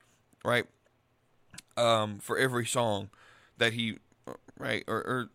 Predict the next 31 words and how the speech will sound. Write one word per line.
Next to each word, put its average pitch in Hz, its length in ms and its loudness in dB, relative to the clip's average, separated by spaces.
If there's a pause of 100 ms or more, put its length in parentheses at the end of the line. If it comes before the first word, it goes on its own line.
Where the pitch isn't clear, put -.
(140)
that 123 140 -2
he 135 60 -2
plays, 139 300 0
like, 123 140 2
four 139 260 0
chords, 127 380 -2
and 123 100 -2
he, 123 180 -4
a 127 80 -2
lot 139 220 6
of 151 80 4
times 139 340 0
the, 120 220 0
the 113 240 2
lead 131 240 0
singer 131 300 0
doesn't 120 300 0
strum 135 520 2 (520)
all 135 180 6
the 143 100 2
time. 143 380 0
If 127 100 -4
you 143 120 4
actually 160 300 4
notice 143 340 4
on 120 120 0
a 113 60 -4
lot 120 220 2
of 117 120 -4
live 117 380 2
performances, 135 760 -2